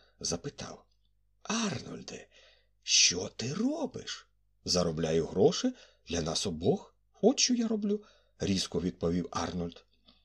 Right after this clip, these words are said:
"Перевезенням худоби?" "Так". "На території Тригейлу?" "Так". "Покажи на контракт". Арнольд витяг документи. Там значилося,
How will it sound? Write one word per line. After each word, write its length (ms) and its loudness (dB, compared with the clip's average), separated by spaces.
"Перевезенням 640 4
худоби?" 640 2
"Так". 440 -2
"На 120 -4
території 640 4
Тригейлу?" 760 2
"Так". 480 0
"Покажи 380 4
на 80 0
контракт". 640 -6
Арнольд 560 4
витяг 380 2
документи. 720 -2
Там 200 2
значилося, 760 -2